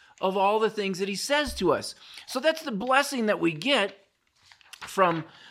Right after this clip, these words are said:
um, the Holy Spirit is, is that <sighs> sometimes I just can't remember things, but sometimes things, man, at the right time, at the right moment, pop right into my mind about the Word of God.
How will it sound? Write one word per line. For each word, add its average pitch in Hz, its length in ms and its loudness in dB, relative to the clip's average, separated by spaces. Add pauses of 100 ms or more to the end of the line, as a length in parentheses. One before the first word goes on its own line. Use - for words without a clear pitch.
(120)
um, 156 260 2
the 151 80 2
Holy 180 260 2
Spirit 196 500 0
is, 160 220 -2
is 143 280 -2 (280)
that 160 560 0 (160)
<sighs> - 240 -4
sometimes 226 480 -4
I 190 60 2
just 180 200 -4
can't 190 180 -4
remember 180 280 -4
things, 175 240 -8
but 135 120 -8
sometimes 208 500 -8 (300)
things, 185 300 -4 (540)
man, 139 560 -2
at 110 120 -14
the 120 120 -6
right 131 420 0
time, 175 460 0
at 135 80 -6
the 95 80 -14
right 180 300 0
moment, 151 400 -4 (440)
pop 120 280 -6
right 104 380 2
into 190 200 -2
my 170 200 0
mind 123 540 0 (340)
about 107 640 -4 (220)
the 104 140 -10
Word 98 320 -8
of 87 120 -14
God. 78 340 -18